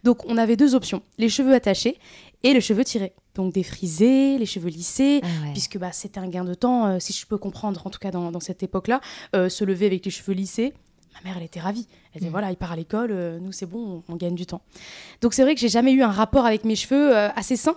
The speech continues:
Speaker 1: Je ne savais pas du tout, en fait, quel, quel était mon, mon cheveu.
Speaker 2: Hmm.
Speaker 1: Et ma famille, quand on avait notre cheveu, je dis bien entre guillemets, je fais bien le signe avec mes mains,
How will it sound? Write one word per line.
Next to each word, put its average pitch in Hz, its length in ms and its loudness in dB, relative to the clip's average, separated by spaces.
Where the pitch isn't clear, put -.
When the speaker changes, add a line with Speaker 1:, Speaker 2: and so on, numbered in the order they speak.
Speaker 1:
Je 202 100 -2
ne 208 40 -4
savais 214 180 0
pas 247 120 -2
du 240 120 -6
tout, - 120 -12
en 233 40 -6
fait, - 200 -10
quel, 202 280 -4
quel 214 140 -4
était 220 180 -4
mon, 202 220 -4
mon 202 180 -4
cheveu. 214 320 -2
Speaker 2:
Hmm. 202 60 -2
Speaker 1:
Et 294 100 6
ma 285 140 8
famille, 254 720 4
quand 302 220 0
on 247 80 -2
avait 226 220 2
notre 233 240 -2
cheveu, 226 300 -2
je 175 160 -6
dis 175 120 -6
bien 208 140 -2
entre 196 220 -6
guillemets, 196 360 0
je - 100 -6
fais 180 100 -4
bien 190 100 -4
le 185 80 -2
signe 202 180 -4
avec 175 200 -4
mes 180 100 -2
mains, 214 200 2